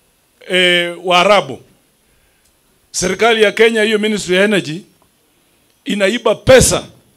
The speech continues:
na Waarabu. Wanafanya deals. Hao wa, kwa sababu ni watu wa jamii yenyu wanafanya deals, hakuna mtu anaguza. Waluya wetu hii kina Chiloba, kidogo tu, anasema ame-, amefutwa kazi.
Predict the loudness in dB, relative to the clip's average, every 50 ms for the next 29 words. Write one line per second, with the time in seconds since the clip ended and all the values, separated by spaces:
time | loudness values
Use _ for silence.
0 | _ _ _ _ _ _ _ _ _ _ -10 -8 -6 -4 -2 -2 0 -2 -2 -4
1 | -10 _ _ _ -6 -4 -4 -4 -4 -4 -4 -4 -4 -6 -4 -6 -6 -6 -8 -10
2 | -14 -16 -18 -20 _ _ _ _ _ _ _ _ _ _ _ _ _ _ _ _
3 | _ _ _ _ _ _ _ _ _ _ _ _ -2 2 4 4 6 6 6 4
4 | 4 4 2 2 2 0 -2 -4 -2 0 0 0 0 0 -2 -4 -4 -4 -2 -2
5 | -4 -4 -2 -4 -4 -4 -4 -4 -4 -4 -4 -4 -4 -2 -2 -2 -2 -4 -4 -6
6 | -6 -6 -6 -6 -6 -8 -10 -14 -16 -18 _ -14 -12 -12 -10 -10 -10 -10 -10 -10
7 | -10 -10 -10 -10 -12 -12 -14 -14 -16 -18 -20 _ _ _ _ _ _ _ _ _
8 | _ _ _ _ _ _ _ _ _ -6 -6 -4 -4 0 2 2 4 4 4 4
9 | 2 2 -2 -2 -2 -2 -4 -4 -4 -6 -6 -6 -4 -2 0 2 2 2 2 2
10 | 0 0 -2 -6 _ _ _ _ _ _ _ _ _ _ -10 -2 2 2 4 6
11 | 4 4 2 2 -4 -6 -8 -12 _ _ _ _ _ _ _ _ _ _ _ _
12 | _ -14 -12 -8 -6 -6 -4 -4 -4 -4 -6 -8 -10 -14 _ _ _ _ -14 -12
13 | -12 -12 -14 -14 -14 -14 -16 -16 -18 -20 -20 -20